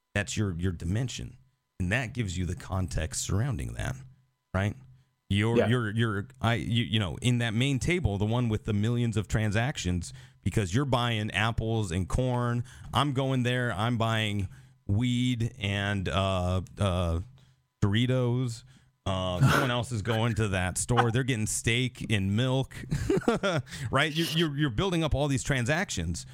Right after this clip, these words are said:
Speaker 2: Yeah, yeah,
Speaker 1: But,
Speaker 2: yeah.
Speaker 1: but all I'm doing is saying, "Hey, it was customer five that bought from employee twelve." I'm, it, it's, it's customer ninety-three buying from store one thousand three hundred twenty-two.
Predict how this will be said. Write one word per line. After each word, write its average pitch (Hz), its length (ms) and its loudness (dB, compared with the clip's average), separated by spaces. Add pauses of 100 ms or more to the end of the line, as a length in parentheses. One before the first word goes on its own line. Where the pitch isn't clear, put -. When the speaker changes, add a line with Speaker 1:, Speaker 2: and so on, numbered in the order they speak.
(300)
Speaker 2:
Yeah, 110 200 6
yeah, 104 80 8
Speaker 1:
But, - 180 6
Speaker 2:
yeah. - 100 -4
Speaker 1:
but - 180 2
all 139 160 0
I'm 156 100 0
doing 165 200 0
is 104 80 -2
saying, 120 160 0
"Hey, 110 240 -2 (420)
it 104 40 0
was 107 160 0
customer 135 480 0
five 95 480 0
that 92 180 2
bought 110 260 -2
from 113 140 -2
employee 98 400 -2
twelve." - 480 -2 (1120)
I'm, 120 200 0
it, 120 300 0
it's, - 380 0
it's 107 240 -2
customer 123 800 0 (640)
ninety-three 127 880 2 (400)
buying 120 320 0
from 113 180 0
store 117 380 0
one 110 300 2
thousand 110 500 0
three 113 200 2
hundred 98 320 0
twenty-two. 92 580 -2